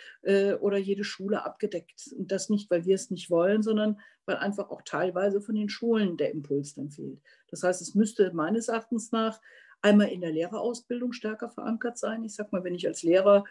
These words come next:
äh, Geschichte, Politikwissenschaften oder Sozialwissenschaften auf Lehramt studieren kann, ohne ein einziges Mal in meinem Studium irgendetwas über europäische Strukturen oder die Europäische Union gehabt zu haben,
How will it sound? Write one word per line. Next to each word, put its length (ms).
äh, 240
Geschichte, 480
Politikwissenschaften 1080
oder 140
Sozialwissenschaften 1040
auf 140
Lehramt 320
studieren 500
kann, 340
ohne 320
ein 160
einziges 460
Mal 140
in 60
meinem 220
Studium 480
irgendetwas 540
über 240
europäische 500
Strukturen 560
oder 160
die 100
Europäische 580
Union 340
gehabt 320
zu 160
haben, 360